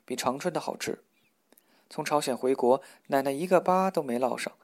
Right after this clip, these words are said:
全须全尾儿的回了南京一个步兵学校当校医。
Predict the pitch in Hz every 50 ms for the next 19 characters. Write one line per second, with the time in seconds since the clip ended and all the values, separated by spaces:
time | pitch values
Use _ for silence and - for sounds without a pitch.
0 | _ _ - - - _ - - - 156 165 180 - - 208 190 175 - 151 175
1 | 185 165 123 117 - - 117 120 127 - _ _ _ _ _ _ _ - - 127
2 | 135 143 147 127 127 123 131 135 147 151 151 139 127 127 143 135 - 151 139 127
3 | 139 147 143 110 117 123 - 151 131 123 139 147 156 - - 156 151 135 127 127
4 | 139 156